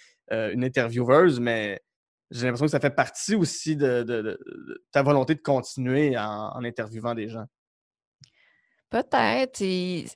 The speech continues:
Speaker 2: je, ma motivation vra-, vient vraiment beaucoup du contact humain.
Speaker 1: Mhm.
Speaker 2: J'ai, j'ai appris à rester moi-même, puis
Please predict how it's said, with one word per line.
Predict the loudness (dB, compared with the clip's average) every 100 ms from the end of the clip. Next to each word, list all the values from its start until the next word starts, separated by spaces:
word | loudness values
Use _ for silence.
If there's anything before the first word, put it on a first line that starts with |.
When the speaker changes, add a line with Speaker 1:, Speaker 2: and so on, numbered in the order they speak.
| -6
Speaker 2:
je, | -2 0 -2 -4 -6 -4
ma | 0 2
motivation | 2 2 -2 0 -2 -4
vra-, | -2 -2 -4
vient | -6 -4 -2
vraiment | -2 -2 -2 -4
beaucoup | -6 -8 -8
du | -6
contact | -4 -4 -4 -8 -8 -8
humain. | -4 -4 -8 -12 0
Speaker 1:
Mhm. | 2 2 0 _ _ _ _ _ _ _ -20 _
Speaker 2:
J'ai, | -4 -2 0 2
j'ai | 2 6 6
appris | 4 2 4
à | 4
rester | 4 0 2 2
moi-même, | 4 4 4 0 0 -2
puis | -4 -4 -4 -4 -4